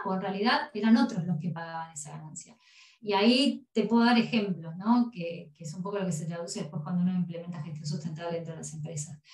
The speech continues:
Porque yo puedo tener ganancias o más ganancias porque tengo dentro de, de un área específica una carga de trabajo determinada y tengo dos colaboradores cuando necesito tres o cuatro, ¿no? Entonces,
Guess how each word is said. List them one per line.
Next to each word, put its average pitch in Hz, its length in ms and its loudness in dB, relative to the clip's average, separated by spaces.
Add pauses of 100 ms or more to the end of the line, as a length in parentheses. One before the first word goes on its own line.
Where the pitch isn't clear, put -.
(360)
Porque 202 240 8
yo 240 180 10
puedo 277 180 10
tener 240 240 12
ganancias 247 840 10
o 180 80 -4
más 220 220 8
ganancias 208 760 2 (160)
porque 226 640 2 (680)
tengo 190 340 2
dentro 190 460 4
de, 175 560 0
de 170 240 -4
un 196 140 0
área 196 300 2
específica 208 1000 2
una 180 180 -2
carga 190 260 -2
de 180 120 2
trabajo 202 680 2
determinada 226 880 4
y 202 160 2
tengo 214 560 2 (440)
dos 240 200 4
colaboradores 220 760 4
cuando 180 260 0
necesito 202 520 -2
tres 180 240 -2
o 180 80 -6
cuatro, 151 360 2 (640)
¿no? 226 280 -10
Entonces, 165 440 -6